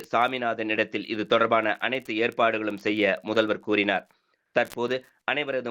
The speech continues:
முயற்சியாலும் நாங்கள் கோரிக்கை வைத்தபடி நேற்று ஓமந்தூரார் பிறந்த நாளையொட்டி ஓமந்தூரார் தோட்டத்தில்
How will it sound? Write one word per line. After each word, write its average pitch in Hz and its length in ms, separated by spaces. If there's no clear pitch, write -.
முயற்சியாலும் 117 600
நாங்கள் 120 380
கோரிக்கை 131 380
வைத்தபடி 113 440
நேற்று 110 380
ஓமந்தூரார் 113 640
பிறந்த 123 280
நாளையொட்டி 107 540
ஓமந்தூரார் 117 680
தோட்டத்தில் 110 540